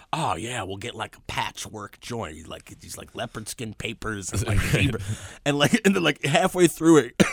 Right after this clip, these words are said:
Speaker 1: <laughs> you're just like, "Holy crap."
Speaker 2: Right.
Speaker 1: I am more fucked up from the different kind of, like, designer funky papers that I put on this thing than I
Speaker 2: Oh,
Speaker 1: am from
Speaker 2: yeah.
Speaker 1: the weed.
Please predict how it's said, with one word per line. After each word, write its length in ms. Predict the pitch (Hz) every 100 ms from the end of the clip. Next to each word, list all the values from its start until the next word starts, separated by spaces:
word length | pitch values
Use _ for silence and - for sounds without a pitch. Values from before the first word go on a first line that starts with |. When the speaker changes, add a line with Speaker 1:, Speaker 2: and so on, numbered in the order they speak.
| -
Speaker 1:
<laughs> 240 | - - -
you're 260 | - 262
just 500 | 202 - 170 - -
like, 240 | 165 - -
"Holy 720 | - 180 170 - 214 147 107
crap." 680 | - - 127 135 135 120 - 117
Speaker 2:
Right. 280 | 117 101 - -
Speaker 1:
I 220 | 113 135 160
am 260 | 143 131 95
more 400 | 110 120 131 131
fucked 300 | - 120 131
up 140 | 110
from 140 | 117 104
the 80 |
different 420 | 95 113 - 101 -
kind 300 | 107 101 95
of, 160 | 90
like, 240 | 98 92 90
designer 680 | 95 95 101 101 95 90
funky 400 | - - 98 -
papers 540 | 92 104 120 92 82 85
that 100 | -
I 80 | -
put 160 | - 80
on 160 | 85
this 180 | 80 76
thing 220 | - 80
than 100 | 82
I 60 | 98
Speaker 2:
Oh, 60 | 123
Speaker 1:
am 20 | 92
from 20 |
Speaker 2:
yeah. 140 | 85 90
Speaker 1:
the 80 | 80
weed. 340 | 87 143 87